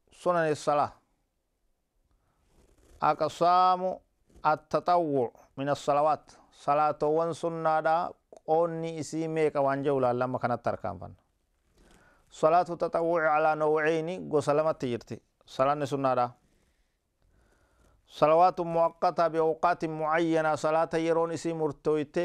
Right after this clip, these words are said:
yeroon itti godhamte, yeroodhaan teesse.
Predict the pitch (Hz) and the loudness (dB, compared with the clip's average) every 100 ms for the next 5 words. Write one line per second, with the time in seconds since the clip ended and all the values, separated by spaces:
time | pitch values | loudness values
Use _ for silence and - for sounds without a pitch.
0 | 165 160 160 165 156 - 151 151 147 139 | 0 2 2 0 -6 -4 -2 0 -2 -2
1 | 165 196 185 _ _ _ _ 143 151 147 | -2 -2 -6 _ _ _ _ -2 2 2
2 | 143 139 135 143 - - | 0 -2 -2 -2 -4 -12